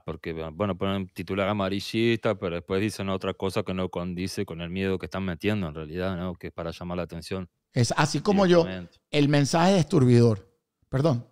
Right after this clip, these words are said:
Speaker 2: <laughs> Devastador. ¿Cómo fue que dije?
Speaker 1: En, en este
Speaker 2: Eh,
Speaker 1: caso, la
Speaker 2: perturbador.
Speaker 1: noticia que había era una noticia, bueno, la referente que acá la leímos, referente a que estaba bajando el market cap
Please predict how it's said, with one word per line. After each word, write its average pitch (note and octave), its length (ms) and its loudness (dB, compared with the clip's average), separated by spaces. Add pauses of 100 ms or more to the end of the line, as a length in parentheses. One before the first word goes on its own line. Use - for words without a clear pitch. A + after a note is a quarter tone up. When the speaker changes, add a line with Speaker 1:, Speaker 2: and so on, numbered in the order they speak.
Speaker 2:
<laughs> - 600 -10
Devastador. F3 560 2
¿Cómo F#3+ 140 0
fue A#3 160 -6
que A#3+ 80 4
dije? C#4 180 2 (280)
Speaker 1:
En, G#2 240 0
en A2 100 -2
este B2+ 180 0
Speaker 2:
Eh, A#2 60 -4
Speaker 1:
caso, D3+ 240 2
la D#3 80 2
Speaker 2:
perturbador. B2+ 240 2
Speaker 1:
noticia D3+ 220 2
que C3+ 60 0
había D3 380 4
era C3 120 2
una C3 120 0
noticia, A#2+ 600 2
bueno, G#2+ 240 2
la F#2+ 100 2
referente A#2 540 0
que A2+ 200 4
acá G#2 200 4
la D3+ 100 4
leímos, B2+ 480 4
referente G#2+ 460 2
a A2 80 2
que G2+ 260 2
estaba G2+ 300 2
bajando G2+ 400 2
el A2+ 80 -2
market F#2 400 -2
cap G#2+ 260 2